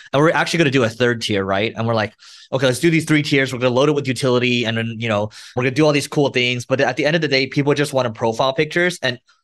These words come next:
we'll talk about this in the future episode in terms of, like, how this space is and, like, what annoys us. But that didn't work out for us. It just, it got confusing for people. People are like, "I want the magical, I want the epic." And so just have one offer. Don't go against the meta.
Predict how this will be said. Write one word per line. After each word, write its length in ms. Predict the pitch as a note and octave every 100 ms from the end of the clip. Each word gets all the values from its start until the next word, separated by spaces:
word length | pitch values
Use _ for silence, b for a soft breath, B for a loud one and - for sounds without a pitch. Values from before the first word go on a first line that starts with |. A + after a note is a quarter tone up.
| _
we'll 140 | D3 F3+
talk 220 | F#3 E3+
about 180 | D#3 D3
this 120 | C3
in 60 |
the 80 | A#2+
future 300 | G#2+ A#2+ D3
episode 360 | B2 C3+ C#3 A#2+
in 80 | A2
terms 240 | A#2+ A2
of, 80 | G#2+
like, 140 | G#2+
how 160 | A#2 A2+
this 160 | A2+
space 340 | - G#2+ A2 A#2
is 220 | A#2 A2+
and, 100 | G#2+
like, 140 | G#2
what 160 | G#2 G#2+
annoys 340 | G2+ F#2+ G#2
us. 300 | A#2 B2 - B B B _
But 320 | B2 A2+ A2+
that 220 | C#3 B2+ C3+
didn't 140 | C3+
work 160 | B2 B2
out 200 | A2+ -
for 120 | A2
us. 300 | A2+ - A2+
It 120 | C3
just, 220 | C#3 -
it 60 | D3+
got 180 | D3+ D3
confusing 380 | C3+ C3 B2+
for 100 | A2+
people. 200 | G2+ G2+
People 140 | F#2 C#3
are 20 |
like, 160 | A2+ B2+
"I 40 |
want 120 | E3
the 80 | B2+
magical, 460 | C3+ C#3 - C3+ B2+
I 80 | B2+
want 160 | C3
the 100 | B2
epic." 460 | A#2+ A#2 A#2 A2+ - b b
And 140 | A2+ A2
so 380 | A#2+ G#2+ G#2 G#2+
just 280 | C#3 - _ b b
have 200 | D3 C#3
one 180 | C#3 E3+
offer. 540 | D#3 D3+ D#3+ D#3 D#3+ b _
Don't 200 | C3 C3+
go 100 | C#3
against 300 | C3+ B2 -
the 60 | A2
meta. 300 | G2 E2+